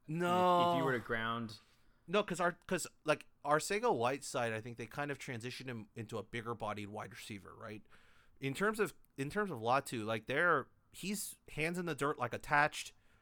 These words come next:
Speaker 1: he's playing as an H-back, like, he's out wide, and they motion him inside into the slot. Like, they, they're d-, uh, I mean, that's all the tight ends, right? That's just not,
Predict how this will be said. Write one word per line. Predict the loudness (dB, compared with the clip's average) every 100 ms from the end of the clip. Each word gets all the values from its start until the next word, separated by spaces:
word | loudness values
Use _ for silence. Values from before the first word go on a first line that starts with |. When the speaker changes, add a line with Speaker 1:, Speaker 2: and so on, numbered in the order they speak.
| _ -4
Speaker 1:
he's | -4
playing | 2 2 4
as | 2
an | 0
H-back, | -4 0 2 2 0 -12 _ _ _ _ -8
like, | -8 -6
he's | -10 -8 0
out | 4 4
wide, | 6 6 6 4 -4 -20 -12
and | -8
they | -6
motion | -2 0 0 -4
him | -4
inside | -4 -2 0 0
into | -2 -8
the | -10
slot. | -6 2 2 2 -2
Like, | -6 0
they, | 0 -2 -8 -20 -20 -20 -4
they're | 2
d-, | 2 0 0
uh, | 2
I | 2
mean, | 2
that's | 0 2
all | 2 2
the | 0
tight | -8 -10
ends, | -8
right? | -6
That's | -4 -4
just | -4 -4
not, | -2 -2